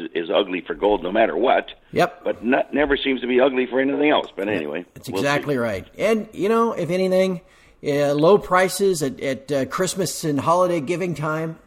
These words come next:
Speaker 2: nothing wrong with that. So just a reminder, we are actually seeing silver in high demand at these prices under seventeen dollars. Uh, Sprott Money,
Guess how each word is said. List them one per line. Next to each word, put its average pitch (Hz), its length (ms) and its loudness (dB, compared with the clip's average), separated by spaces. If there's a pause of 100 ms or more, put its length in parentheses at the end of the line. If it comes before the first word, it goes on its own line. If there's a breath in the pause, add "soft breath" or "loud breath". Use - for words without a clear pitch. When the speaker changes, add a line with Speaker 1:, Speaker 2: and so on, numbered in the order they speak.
(120)
Speaker 2:
nothing 165 480 -4
wrong 143 280 0
with 131 140 -4
that. 104 400 -4
So 127 140 -6
just 147 240 -4
a 147 40 -2
reminder, 123 640 0
we 123 160 -2
are 143 160 6
actually 123 460 -4
seeing 113 260 -8
silver 120 400 -6
in 107 80 -8
high 117 200 -6
demand 104 400 -8
at - 80 -16
these 101 140 -12
prices 110 440 -6
under 92 180 -8
seventeen 98 540 -12
dollars. 92 420 -10 (480 loud breath)
Uh, 95 480 -2
Sprott 156 400 0
Money, 135 400 -4